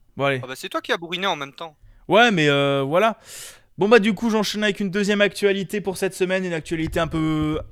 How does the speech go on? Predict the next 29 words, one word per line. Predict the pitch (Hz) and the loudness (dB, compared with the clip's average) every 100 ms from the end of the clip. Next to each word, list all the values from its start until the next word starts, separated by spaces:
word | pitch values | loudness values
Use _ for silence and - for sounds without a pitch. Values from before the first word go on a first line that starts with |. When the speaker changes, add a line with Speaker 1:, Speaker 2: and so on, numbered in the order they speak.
| - | -4
Speaker 1:
assez | 196 196 233 | -2 0 0
sympathique | 220 190 180 180 - | 0 0 -4 -4 -2
et | |
assez | 165 208 | -2 -2
intéressante, | 202 196 151 131 220 226 - - - - _ | -4 -4 -4 -4 -6 -8 -12 -18 -20 -20 _
puisque | 214 233 - | -8 -8 -4
le | 233 202 226 | -4 0 -2
quatre | - 220 170 | 0 -4 -2
juin, | 156 196 | -4 -4
soit | 214 - 170 | -4 -2 -2
la | 160 175 | 2 2
semaine | 196 180 175 | 2 0 -2
prochaine, | 151 139 127 185 214 165 120 - - - - | -4 -6 -2 0 0 -2 -6 -16 -20 -20 -8
euh, | 135 139 127 | -4 -2 -2
Sony, | - 202 202 220 220 220 - | 0 0 2 -2 -2 -4 0
euh, | 139 135 139 135 135 | 0 2 0 0 -2
va | 120 175 190 196 190 - _ _ | 0 0 2 0 -4 -10 _ _
faire | - - 208 | -10 -2 0
une | 175 139 143 | 0 0 -4
conférence, | - 233 - 180 127 185 - - | -4 -6 -2 -4 -4 -8 -12 -14
un | - 131 127 | -10 -8 -8
State | 120 196 190 | -8 -10 -10
of | 156 | -12
Play, | - 127 | -12 -14
je | |
crois | - | -14
que | 131 | -18
ça | 123 | -16
s'appelle. | 113 160 | -8 -10